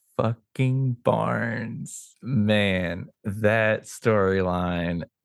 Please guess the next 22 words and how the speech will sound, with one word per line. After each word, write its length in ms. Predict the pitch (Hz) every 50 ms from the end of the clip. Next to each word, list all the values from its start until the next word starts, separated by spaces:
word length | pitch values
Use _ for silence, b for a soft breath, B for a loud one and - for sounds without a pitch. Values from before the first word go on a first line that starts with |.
| 101 110
that 140 | 107 107 98
was 140 | 110 104
my 140 | 110 101 92
favorite 480 | 98 101 92 87 87 87 85 - - - -
part 340 | - - - 90 85 76 - -
of, 200 | - 82 82 - - 85
I 60 | 85
mean, 300 | 87 87 85 - - 90
which 160 | 90 90 -
is 140 | 82 - - -
why 220 | - - 82 76
it's 160 | 67 - - -
my 80 | 78
number 240 | 85 87 92 90 90
one. 340 | 107 147 160 131 - 143 - _ _ _
Love 520 | - 90 92 92 92 98 101 98 95 95 92
that. 320 | 82 76 76 73 - - - -
That 220 | 92 92 98 78
was 180 | 92 98 98 -
so 200 | - 98 87 90
great. 360 | 92 92 85 85 85 73 -
It 200 | - 101 - -